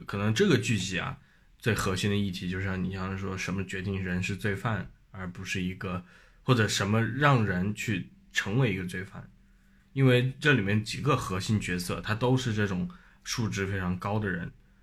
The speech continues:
然后其中那些正面角色也，就是这种监察官，他们也往往会担心自己的素质会，呃，反社会素质会变高，会变成一位潜在犯。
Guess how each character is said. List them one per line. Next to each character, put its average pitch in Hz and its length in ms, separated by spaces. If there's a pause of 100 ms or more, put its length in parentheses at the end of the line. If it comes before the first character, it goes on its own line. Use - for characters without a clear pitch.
(240)
然 98 140
后 107 200
其 98 180
中 107 240 (120)
那 113 120
些 104 240 (220)
正 139 180
面 113 200
角 120 140
色 110 160
也， 95 180 (640)
就 139 140
是 123 140
这 127 40
种 120 200
监 131 200
察 110 180
官， 113 180
他 123 100
们 117 80
也 101 60
往 92 220
往 101 120
会 104 120
担 120 240
心 117 220
自 117 120
己 85 160
的 87 120
素 101 220
质 92 160
会， 95 300 (420)
呃， 87 340 (280)
反 90 180
社 101 140
会 101 100
素 98 220
质 90 120
会 95 160
变 92 220
高， 90 160
会 95 160
变 120 260
成 - 220
一 85 60
位 - 280
潜 - 220
在 98 160
犯。 - 260